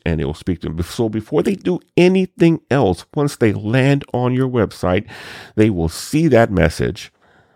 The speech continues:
and get it. So put it on your website above the fold, you know, and make it big and clear, and, and so it jumps out at them.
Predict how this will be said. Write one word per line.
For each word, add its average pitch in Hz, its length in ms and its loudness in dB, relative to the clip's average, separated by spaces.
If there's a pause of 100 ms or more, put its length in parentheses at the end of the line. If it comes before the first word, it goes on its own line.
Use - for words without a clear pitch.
(300)
and 78 160 -2
get 80 180 0
it. - 180 -10
So 85 120 0
put - 240 0
it 175 80 0
on 156 100 0
your 151 100 2
website 101 460 2
above 92 320 2
the 95 100 2
fold, - 460 0 (120)
you 85 180 -4
know, 78 160 -4 (260)
and 80 160 0
make 101 220 2
it 113 180 0
big 107 240 4
and 90 160 2
clear, 104 380 0
and, 80 320 -2
and 78 240 -2
so 87 200 -2
it 78 180 -2
jumps 104 320 -2
out 85 200 2
at 78 220 -8
them. - 260 -10